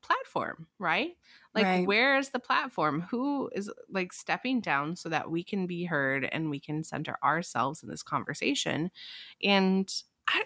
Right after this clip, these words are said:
Speaker 1: okay, so I guess another thing that came up for me is, like, what is the type of platform that we need to elevate folks to? Because I am so glad to be able to be in conversation with people on our podcast,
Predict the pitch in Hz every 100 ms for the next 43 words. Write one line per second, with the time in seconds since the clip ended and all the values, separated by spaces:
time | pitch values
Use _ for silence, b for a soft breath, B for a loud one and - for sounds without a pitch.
0 | - 254 262 208 - 233 226 220 240 233
1 | 190 196 311 214 - - 180 - - 175
2 | 180 185 214 208 190 220 403 381 285 -
3 | 254 - - - - - - 180 185 185
4 | 170 180 202 214 - 180 466 480 131 -
5 | - 147 139 - 131 147 B B B 214
6 | - 208 190 - 180 202 185 175 - -
7 | 254 285 269 233 190 - 156 156 196 247
8 | 240 - 196 185 180 165 160 160 - 147
9 | 160 - 160 156 160 - - 156 107 -
10 | - - 175 180